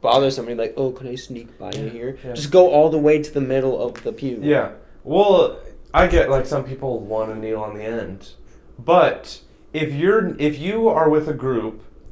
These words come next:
Speaker 2: of, like, five people and you're the first one in, go down to the middle
Speaker 1: Mm-hmm.
Speaker 2: right as you get there. You know you're gonna have to scoot down with every single person that
Speaker 1: Right,
Speaker 2: comes.
Speaker 1: right.
Speaker 2: Just do it right away.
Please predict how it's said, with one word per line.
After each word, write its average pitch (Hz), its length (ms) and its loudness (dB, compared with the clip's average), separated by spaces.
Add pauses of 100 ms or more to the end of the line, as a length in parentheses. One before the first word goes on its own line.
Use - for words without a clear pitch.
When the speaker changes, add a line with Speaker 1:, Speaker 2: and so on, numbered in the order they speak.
Speaker 2:
of, 117 140 -4
like, 113 180 -2
five 123 260 -2
people 120 240 -8
and 110 80 -6
you're 113 120 -4
the 113 60 -12
first 139 260 -8
one 123 160 -8
in, 143 240 -8 (680)
go 165 200 4
down 190 200 4
to 175 60 -2
the 165 80 -6
middle 160 260 2
Speaker 1:
Mm-hmm. 139 140 0
Speaker 2:
right 156 180 4
as 196 140 -4
you 165 60 -6
get 131 220 0
there. - 220 -10 (280)
You 180 240 0
know 185 180 6
you're 233 160 6
gonna 190 200 0
have 170 140 -4
to 143 80 -10
scoot - 300 -4
down 127 180 0
with 123 180 -4
every 139 300 0
single 147 320 -2
person 139 360 -2
that 120 100 -2
Speaker 1:
Right, 113 100 0
Speaker 2:
comes. 104 220 -2
Speaker 1:
right. 107 260 -4
Speaker 2:
Just 254 220 0
do 302 120 6
it 302 40 8
right 285 200 12
away. - 260 6